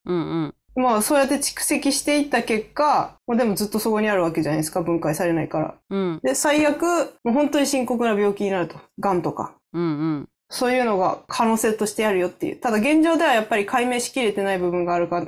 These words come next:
Speaker 2: なおさら謎が多いから怖いっていうのがあるんですけど。
Speaker 1: うん。
Speaker 2: まあ、そんな感じで、だから、ま、マイクロプラスチックの脅威が本当に、もう身近にあるんですよ。多分関係ない人いないと思いますよ、これ。
Speaker 1: うん。
Speaker 2: うん。まあ、本当に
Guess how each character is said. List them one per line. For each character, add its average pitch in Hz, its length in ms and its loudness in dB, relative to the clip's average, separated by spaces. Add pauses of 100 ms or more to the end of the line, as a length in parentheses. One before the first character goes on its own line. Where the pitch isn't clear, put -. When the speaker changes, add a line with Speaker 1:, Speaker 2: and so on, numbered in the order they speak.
(100)
Speaker 2:
な 202 160 0
お 196 60 0
さ 214 120 0
ら 190 120 0
謎 180 240 0
が 190 100 0
多 190 80 2
い 175 60 0
か 208 100 -2
ら 220 80 -2
怖 175 220 -2
い 156 40 -6
っ 160 80 -12
て 147 80 -2
い 151 80 2
う 160 60 -2
の 160 80 -2
が 165 80 0
あ 160 60 0
る 165 100 0
ん 170 60 -4
で 170 80 -4
す - 80 -12
け - 80 -4
ど。 - 200 -6
Speaker 1:
う 175 60 -6
ん。 170 320 0
Speaker 2:
ま - 60 0
あ、 - 20 -2
そ 254 80 0
ん 247 60 2
な 247 100 0
感 240 160 0
じ 233 80 -2
で、 233 100 2
だ 226 120 2
か 196 80 0
ら、 190 60 0
ま、 190 180 0
マ 202 160 2
イ 202 60 -2
ク 220 80 0
ロ 202 80 0
プ 214 100 -6
ラ 208 100 0
ス - 120 -2
チ 226 60 -2
ッ - 80 -14
ク 185 80 -4
の 175 120 -4
脅 190 240 0
威 170 40 2
が 165 120 -2
本 175 160 -2
当 180 120 -2
に、 175 300 -2
も 226 80 0
う 220 40 6
身 226 120 6
近 285 240 2
に 294 80 4
あ 302 80 2
る 277 120 2
ん 214 40 0
で 175 80 0
す - 80 -4
よ。 - 80 -4
多 - 160 -2
分 220 80 -2
関 302 240 2
係 370 140 2
な 370 100 4
い 320 60 2
人 240 120 -2
い 185 100 2
な 196 100 -2
い 208 80 -2
と 240 100 0
思 233 140 0
い - 20 0
ま 233 80 0
す - 100 -4
よ、 - 60 -6
こ - 140 -4
れ。 - 160 -8 (220)
Speaker 1:
う 170 60 0
ん。 165 380 -2 (160)
Speaker 2:
う 180 100 -2
ん。 165 360 -2
ま 196 80 0
あ、 - 20 -2
本 269 240 2
当 269 160 4
に 262 300 0